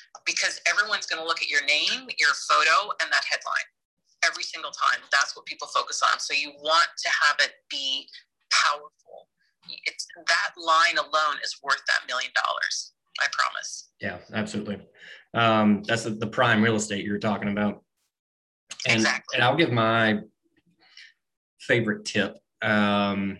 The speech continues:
Speaker 2: that kinda took me a while to figure out. And then Tracy, actually, I have a question about your headline. Um,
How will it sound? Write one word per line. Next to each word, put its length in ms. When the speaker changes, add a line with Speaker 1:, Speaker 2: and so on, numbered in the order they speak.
Speaker 2:
that 240
kinda 160
took 160
me 80
a 80
while 220
to 60
figure 360
out. 320
And 100
then 120
Tracy, 280
actually, 380
I 40
have 80
a 40
question 340
about 240
your 220
headline. 500
Um, 580